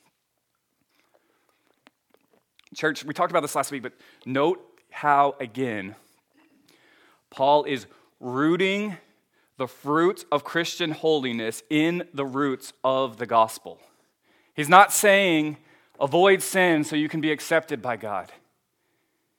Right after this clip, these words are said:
He's saying, "Avoid sin because you have been accepted by God because of your union with Christ, and now respond by walking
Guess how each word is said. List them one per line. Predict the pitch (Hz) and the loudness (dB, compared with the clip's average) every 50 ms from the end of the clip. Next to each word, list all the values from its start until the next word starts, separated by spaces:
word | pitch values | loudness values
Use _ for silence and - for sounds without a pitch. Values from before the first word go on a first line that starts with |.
| _ _ _ _ _ _ _ _ _ _ _ _ | _ _ _ _ _ _ _ _ _ _ _ _
He's | _ 151 156 - | _ -6 -4 -4
saying, | - - 196 202 214 208 202 190 175 175 160 | 0 4 4 6 6 6 4 2 2 2 0
"Avoid | 170 156 131 147 175 190 208 208 208 202 165 | -2 -2 2 2 4 4 4 4 2 0 -4
sin | - - - 202 202 202 202 190 170 156 | -6 0 2 4 6 6 6 4 2 0
because | 156 - 175 165 139 | -2 -4 -4 -4 -4
you | 147 160 160 | -4 -6 -6
have | 131 - - 175 185 202 208 208 202 175 147 | -6 -4 4 8 10 10 10 10 8 4 -2
been | 139 165 156 156 156 | -2 -2 0 0 -2
accepted | 156 - - - 156 160 160 - 185 165 143 | -4 -6 -2 0 0 -2 0 -2 -4 -2 0
by | 139 139 143 147 147 | 2 4 4 4 2
God | 143 131 127 117 117 120 123 113 | 2 2 2 4 4 4 2 0
because | 139 131 - 165 165 175 180 160 | -6 -8 -4 0 0 0 0 -2
of | 175 156 | -6 -6
your | 170 160 | -6 -6
union | 147 135 139 151 151 156 156 147 | -6 -6 -4 -4 -4 -2 -4 -2
with | 139 131 123 - | -4 -4 -6 -6
Christ, | - - 165 143 127 127 - - - - - - - - | -2 2 2 2 2 2 -4 -8 -16 -20 -20 -20 -6 -4
and | 139 156 | 0 6
now | 165 170 175 | 6 6 6
respond | 156 147 147 - - - - 190 185 202 208 202 180 160 156 151 | 6 2 -4 -6 -10 2 6 8 8 10 8 8 6 4 2 0
by | 143 156 147 | 0 0 0
walking | 135 131 151 160 175 - - 196 185 | 2 0 0 0 0 0 -2 -8 -8